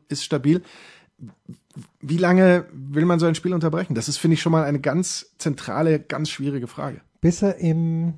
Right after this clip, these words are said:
Speaker 2: Krankenwagen liegt.
Speaker 1: Ja gut, wenn, wenn er im Krankenwagen, aber noch vor Ort, wenn, sobald er von der Tribüne wegtransportiert wird, meinst du?
Speaker 2: Meine ich schon,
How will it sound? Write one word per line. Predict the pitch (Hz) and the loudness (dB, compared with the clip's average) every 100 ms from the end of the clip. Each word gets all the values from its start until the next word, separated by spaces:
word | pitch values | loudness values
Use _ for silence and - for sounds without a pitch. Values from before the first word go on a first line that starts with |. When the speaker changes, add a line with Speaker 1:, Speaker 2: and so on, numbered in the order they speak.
| - | -8
Speaker 2:
Krankenwagen | - 165 160 113 107 110 _ _ _ _ _ 202 165 _ _ _ _ _ _ _ _ - | -2 -2 -2 -4 -6 -10 _ _ _ _ _ _ -20 _ _ _ _ _ _ _ _ -8
liegt. | 123 - - _ - | -6 -6 -14 _ -20
Speaker 1:
Ja | 110 104 | -14 -12
gut, | 110 113 | -10 -8
wenn, | 110 110 101 | -6 -6 -6
wenn | 110 | -6
er | 110 101 - | -6 -8 -12
im | 127 127 | -12 -8
Krankenwagen, | - 131 147 123 131 | -6 -2 0 0 0
aber | 117 117 | -2 -2
noch | 120 - | -4 -6
vor | - 123 127 107 | -10 -2 0 0
Ort, | 117 151 - _ _ _ _ _ _ _ _ - | 0 -2 -6 _ _ _ _ _ _ _ _ -10
wenn, | 113 | -8
sobald | 127 135 156 | -2 0 2
er | |
von | 156 | 2
der | 147 | 2
Tribüne | 135 131 151 143 | 2 0 0 0
wegtransportiert | 165 113 95 90 98 78 | -2 -6 -8 -10 -10 -10
wird, | 82 | -12
meinst | - - | -14 -12
du? | 185 | -4
Speaker 2:
Meine | 135 175 | -2 -2
ich | 165 | -4
schon, | 185 170 | -4 -6